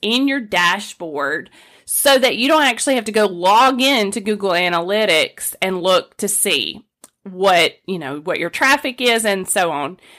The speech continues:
Now, it gives you some information for free, and if you want more information right there in your dashboard, then you have to pay for it. Again, I use the free one because I'm cool with just that information that it provides. It gives me an idea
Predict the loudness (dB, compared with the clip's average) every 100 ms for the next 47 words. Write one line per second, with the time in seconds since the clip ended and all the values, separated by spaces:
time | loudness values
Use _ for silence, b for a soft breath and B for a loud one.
0 | B -4 2 4 2 0 -4 2 2 2
1 | -4 -4 -2 -2 -2 -2 0 2 2 2
2 | 0 0 2 0 -2 -4 -2 -4 -4 0
3 | 0 0 -6 -12 _ -2 -2 -2 -2 0
4 | 0 -2 -4 0 4 4 4 2 0 0
5 | 0 -2 -4 -4 0 0 0 -4 -2 -2
6 | -2 -2 -6 -10 -6 -2 -4 -6 B B
7 | B 0 2 2 2 0 -2 -4 -2 -2
8 | -4 -6 -4 -6 -6 -6 -2 2 4 2
9 | 2 0 0 0 -2 -2 -2 0 0 0
10 | 0 0 -2 -8 _ -4 -2 2 2 4
11 | 0 -2 -6 -4 -2 0 0 2 4 2
12 | -4 -20 -14 -4 -2 0 -2 0 -2 0
13 | 0 0 -2 0 0 -2 -2 -2 0 2
14 | 0 -2 -8 -6 -8 -2 0 0 0 0
15 | 0 2 2 0